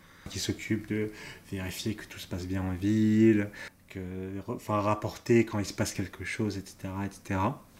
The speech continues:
Donc, euh, tous les petits vieux, euh, du coin qui adorent faire ça avec leur talkie-walkie. Et, euh, tu vois, bon, tout le monde se présente un peu, et la réunion qui démarre. Tu vois que le premier sujet, c'est qu'il y a quelqu'un qui a accouché de jumeaux. Bon,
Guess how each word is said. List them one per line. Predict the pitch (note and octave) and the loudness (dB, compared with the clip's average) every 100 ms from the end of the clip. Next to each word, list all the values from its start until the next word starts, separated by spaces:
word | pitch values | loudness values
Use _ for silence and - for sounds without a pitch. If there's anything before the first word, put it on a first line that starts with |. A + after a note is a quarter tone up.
| - - - - - | -20 -20 -20 -14 -10
Donc, | G2 | -6
euh, | F#2+ F#2 | -6 -4
tous | - | 2
les | G2+ | 2
petits | F#2+ - F#2 | 2 -4 -8
vieux, | F2+ G2+ G2 F#2+ | -2 0 2 0
euh, | G2+ G2 - - - - - - | -4 -8 -12 -20 -20 -20 -20 -6
du | G#2+ | -4
coin | - A#2 G#2+ | 0 4 4
qui | - | 2
adorent | G2 G2 F2+ | 0 0 -2
faire | G2+ - | -4 -4
ça | - G#2 | -2 0
avec | G2+ F#2+ | -2 -4
leur | D#2+ | -10
talkie-walkie. | - - A#2 A2+ - F#3 - - _ _ _ _ _ - - | -8 -4 2 2 2 0 -2 -10 _ _ _ _ _ -10 4
Et, | B2+ B2 | 6 6
euh, | G2+ F#2 | 4 -2
tu | - | -8
vois, | G2+ G#2 | -4 -2
bon, | G2 G2+ A2+ - | -2 -4 -6 -6
tout | - | 4
le | B2 | 6
monde | C3 | 8
se | - | 6
présente | - B2 A2 G#2 | 4 4 2 0
un | G#2 | -2
peu, | B2 B2 C3 | 2 6 6
et | B2+ | 6
la | G2+ | 4
réunion | G2+ A2+ A2 | 0 -2 -2
qui | - | -6
démarre. | G2 F#2+ G2 G#2+ G2+ G2+ - - - - | -8 -4 -2 0 -2 -6 -14 -20 -20 -4
Tu | |
vois | A2+ - | -2 2
que | |
le | A2 | 2
premier | - A#2 A2+ | 4 6 6
sujet, | - A2 A2 A#2+ | 4 4 6 6
c'est | A#2 G#2+ | 6 2
qu'il | - A2 | 2 0
y | |
a | |
quelqu'un | G#2 G2 A2 | 0 -2 -2
qui | - | -2
a | |
accouché | G#2 - - | -6 -4 -2
de | G2+ | 0
jumeaux. | F#2+ G#2 A2+ C3 - - _ _ _ - - - | 2 4 6 6 2 -14 _ _ _ -20 -20 -20
Bon, | - | -10